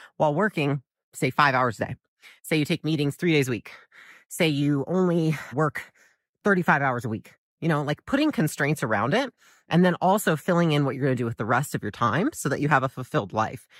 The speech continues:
and that you're happy. Because I just don't believe that anyone can sustain success while sacrificing happiness.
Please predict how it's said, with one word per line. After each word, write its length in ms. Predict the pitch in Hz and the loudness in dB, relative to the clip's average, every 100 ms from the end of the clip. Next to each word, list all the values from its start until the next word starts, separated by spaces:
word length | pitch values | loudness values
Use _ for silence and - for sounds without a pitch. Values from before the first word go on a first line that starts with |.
| - | -6
and 100 | 143 | -2
that 80 | 127 | -2
you're 100 | 127 | 0
happy. 420 | 160 127 143 - - _ - | 0 0 -2 -10 -18 _ -4
Because 180 | 156 - | -2 0
I 100 | - | 0
just 160 | 170 - | 0 0
don't 180 | 165 | 0
believe 540 | 180 147 120 160 208 - _ _ _ _ _ - | 0 -2 -2 -2 -4 -10 _ _ _ _ _ -8
that 320 | 156 151 - - 151 | -2 -2 -4 -10 -4
anyone 440 | - 254 156 110 113 - - | 0 2 2 -2 -6 -10 -12
can 480 | - 180 143 131 131 - _ - _ | -4 0 2 0 -4 -10 _ -20 _
sustain 600 | - 139 - - 190 214 | -2 -2 0 0 2 2
success 680 | - 139 - 185 294 - - - | 0 -6 -2 0 0 -4 -12 -2
while 160 | 135 | -2
sacrificing 600 | 139 147 - 143 135 123 | 2 0 0 -2 -2 -2
happiness. 580 | 127 117 - - - - | -2 -2 -4 -10 -12 -16